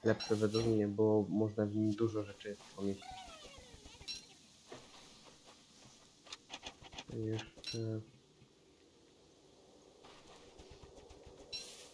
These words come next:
Boję się, że mnie znowu ten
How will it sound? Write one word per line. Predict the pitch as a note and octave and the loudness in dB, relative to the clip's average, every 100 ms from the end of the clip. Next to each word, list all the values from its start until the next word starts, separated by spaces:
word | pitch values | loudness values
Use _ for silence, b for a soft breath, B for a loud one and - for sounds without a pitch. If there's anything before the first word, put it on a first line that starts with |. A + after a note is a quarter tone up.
| - - - - - - - - - - A2 | -20 -20 -20 -20 -20 -20 -20 -20 -20 -6 0
Boję | A2 | 0
się, | A2 A2+ | 2 4
że | A#2 | 6
mnie | A2+ A2+ | 6 4
znowu | A2+ A2+ A2+ G#2+ G#2 | 6 6 6 4 2
ten | A2 | 0